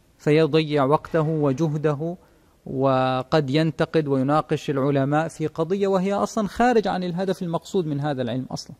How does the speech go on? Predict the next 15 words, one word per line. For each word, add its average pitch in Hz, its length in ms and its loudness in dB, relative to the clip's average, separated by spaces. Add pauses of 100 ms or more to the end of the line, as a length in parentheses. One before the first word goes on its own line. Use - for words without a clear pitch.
(1120)
نعم، 120 280 -8
فيتهمون 160 580 2
بالتقصير 147 600 -2
وكذا، 170 280 0
وهم 170 280 0
أصلًا 185 280 -2
ما 196 100 2
قصروا، 127 460 -4 (180)
لكن 147 240 0
أنت 196 220 2
خرجت 170 300 0
عن 160 100 0
الهدف 156 380 0
المقصود 139 440 -2
والغاية 135 540 0